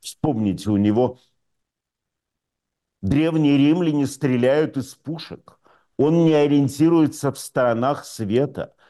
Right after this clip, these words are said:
Он не имеет понятия о времени образования религии, как недавно выяснилось.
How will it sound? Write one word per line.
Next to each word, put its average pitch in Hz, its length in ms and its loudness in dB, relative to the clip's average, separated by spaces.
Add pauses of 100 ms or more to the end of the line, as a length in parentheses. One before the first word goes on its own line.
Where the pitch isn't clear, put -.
(160)
Он 165 300 2
не 165 240 4
имеет 156 580 2 (320)
понятия 135 640 0
о 123 100 4
времени 135 440 0
образования 123 960 0
религии, 123 540 -2
как 101 280 -4
недавно 90 520 0
выяснилось. 78 840 -8